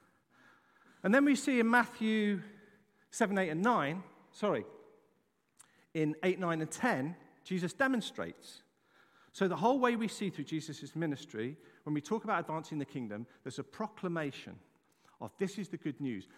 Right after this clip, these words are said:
This is what I've come to establish. This is what I've done for you. I've died on the cross. I've paid your sins. You're forgiven. You're a new creation. You're on the planet. You've got the gifts. You've got the same power that raised Christ, Christ from the dead, dwells in you. You've got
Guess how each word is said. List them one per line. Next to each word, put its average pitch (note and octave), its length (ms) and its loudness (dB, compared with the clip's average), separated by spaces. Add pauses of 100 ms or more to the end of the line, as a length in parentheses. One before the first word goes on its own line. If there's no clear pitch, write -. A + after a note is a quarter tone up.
(140)
This E3 200 -2
is A3 140 -4
what F#3+ 140 0
I've - 120 -4
come E3+ 180 -4
to - 100 -10
establish. C3+ 520 -4 (260)
This G3 320 2
is A3 140 -4
what A3 120 2
I've G#3 180 -2
done G3 200 0
for - 160 -8
you. G#2+ 240 -6 (260)
I've - 160 -4
died G#3+ 220 4
on G#3+ 80 -2
the G#3 80 -2
cross. E3+ 360 -4 (360)
I've - 160 -10
paid G#3+ 360 2
your G#3+ 120 0
sins. D#3+ 500 -2 (360)
You're C#3 100 0
forgiven. G3+ 800 2
You're D#3 160 2
a D3 40 0
new G3+ 240 4
creation. F3 720 0
You're D3 200 0
on G#3+ 160 4
the G#3 60 2
planet. E3+ 420 0
You've C3 160 -8
got G#3 200 -2
the F#3+ 60 -4
gifts. F3 420 -2
You've C#3+ 140 -8
got - 160 -2
the C#3 80 -8
same G#3+ 280 -2
power G3 180 0
that F3 100 -4
raised F3+ 240 -4
Christ, - 400 -8
Christ F3+ 300 -6 (460)
from A3+ 320 0
the A3+ 60 6
dead, F3 380 2
dwells A3+ 400 6
in G#3+ 140 2
you. E3+ 220 6
You've E3 260 0
got F3 160 -2